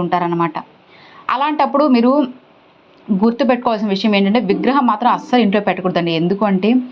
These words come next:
గుడిలో ఉన్న విగ్రహాలకి రోజు అభిషేకాలు అయితే చేస్తుంటారు. మనం రోజు చేయడం అస్సలు వీలు కాదు. కాబట్టి ఎప్పుడైనా సరే విగ్రహాలను మాత్రం తీసుకోకుండా ఏదైనా సరే ఏ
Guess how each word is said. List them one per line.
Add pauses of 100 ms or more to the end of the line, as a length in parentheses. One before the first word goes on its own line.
(400)
గుడిలో
ఉన్న
విగ్రహాలకి (100)
రోజు
అభిషేకాలు
అయితే
చేస్తుంటారు.
మనం (120)
రోజు (100)
చేయడం
అస్సలు
వీలు
కాదు.
కాబట్టి (720)
ఎప్పుడైనా
సరే
విగ్రహాలను
మాత్రం (140)
తీసుకోకుండా (420)
ఏదైనా
సరే (140)
ఏ